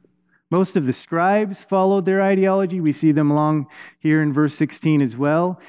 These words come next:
They controlled the most powerful legal institutions like the Sanhedrin, the synagogues.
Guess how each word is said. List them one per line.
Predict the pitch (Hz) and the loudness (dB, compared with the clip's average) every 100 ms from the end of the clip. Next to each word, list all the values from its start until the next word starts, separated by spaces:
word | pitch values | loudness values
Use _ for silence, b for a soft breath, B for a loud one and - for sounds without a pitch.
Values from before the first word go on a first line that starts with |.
| B B | B B
They | 147 | -2
controlled | 147 - 160 151 | -2 -2 0 2
the | |
most | 143 143 - | 2 0 -2
powerful | - 160 160 151 123 | -4 -2 -2 -4 -4
legal | 143 190 202 | 0 2 2
institutions | 196 180 185 - 190 170 185 180 156 | 0 -2 -6 0 0 0 0 0 2
like | 131 - | 0 -2
the | 117 | -4
Sanhedrin, | 143 131 127 180 175 185 160 | 0 0 0 0 0 0 0
the | 117 | -2
synagogues. | - 175 180 180 175 170 156 | -2 -2 0 0 0 0 -4